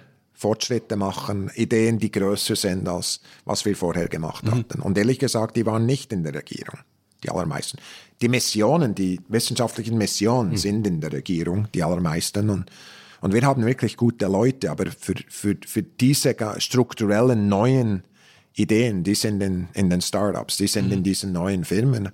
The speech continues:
Speaker 1: Und wenn man dort arbeiten will, dann muss man dorthin gehen.
Speaker 2: Mhm. Mhm.
Speaker 1: Und, und, und die Studierenden sehen das.
Speaker 2: Mhm.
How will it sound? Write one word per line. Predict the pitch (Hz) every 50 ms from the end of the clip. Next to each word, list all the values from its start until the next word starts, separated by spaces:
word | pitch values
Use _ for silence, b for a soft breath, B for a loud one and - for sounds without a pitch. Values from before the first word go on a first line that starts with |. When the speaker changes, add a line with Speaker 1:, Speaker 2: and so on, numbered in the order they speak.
| B B B B B B B
Speaker 1:
Und | B 117 113
wenn | 120 123 120
man | 120 127 127
dort | 131 135 143 - 113
arbeiten | 117 160 - 170 160 156 - 120 113
will, | 113 107 98
dann | 87 104 98 101 104 101 - - _ _ _ _ b b b b b b b b b b b b b b b _ _ -
muss | 101 101 -
man | 113 110 107
dorthin | 110 107 - - 120 131 135
gehen. | - 80 69 - - - - -
Speaker 2:
Mhm. | - 120 107 101 90 87 101 - _ _ _ _ -
Mhm. | 117 101 90 95 113 117
Speaker 1:
Und, | 110 107 104
und, | 104 110 104 92 - _ _ -
und | 98 101 101 - - -
die | 117 113 113 107 - - _ _ _ _ _ _ _ _ _ _ _ _ _ _ _ _ _ _ -
Studierenden | - - - 113 90 107 120 131 131 120 117 120 117 117 113 101
sehen | - - - 110 123 147 151 113
das. | 80 67 - - - - - - _ _ -
Speaker 2:
Mhm. | 110 107 101 95 95 90